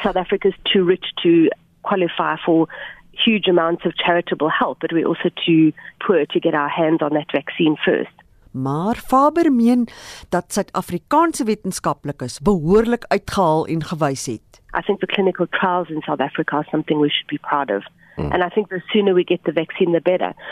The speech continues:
Speaker 1: I also don't think, however, that people should see the vaccine as the panacea that they're waiting for and that they're gonna be reckless <laughs> until then.
Speaker 2: Behoort Suid-Afrika regstreeks 'n enstof te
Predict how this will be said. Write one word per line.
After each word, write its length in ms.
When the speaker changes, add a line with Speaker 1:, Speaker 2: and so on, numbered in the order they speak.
Speaker 1:
I 140
also 280
don't 280
think, 160
however, 300
that 180
people 300
should 280
see 140
the 180
vaccine 520
as 60
the 80
panacea 560
that 160
they're 160
waiting 360
for 220
and 100
that 140
they're 220
gonna 160
be 160
reckless 420
<laughs> 60
until 320
then. 260
Speaker 2:
Behoort 500
Suid-Afrika 720
regstreeks 680
'n 140
enstof 500
te 100